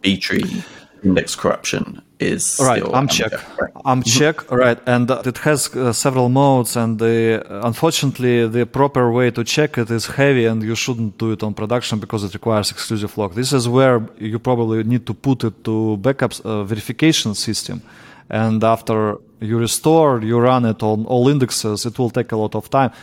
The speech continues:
Speaker 2: but you needed to run it using s-, special snippet, which,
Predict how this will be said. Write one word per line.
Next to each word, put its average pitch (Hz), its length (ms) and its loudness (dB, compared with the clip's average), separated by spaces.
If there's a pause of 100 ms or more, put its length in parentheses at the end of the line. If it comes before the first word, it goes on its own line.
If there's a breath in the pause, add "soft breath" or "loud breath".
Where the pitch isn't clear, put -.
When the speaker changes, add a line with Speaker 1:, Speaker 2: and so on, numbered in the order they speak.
(140 loud breath)
Speaker 2:
but 120 180 -2
you 127 60 2
needed 135 260 2
to 120 80 2
run 123 180 2
it 113 140 -2
using 113 320 -4
s-, - 260 -8
special - 400 -4
snippet, 117 400 0 (320 loud breath)
which, 120 320 0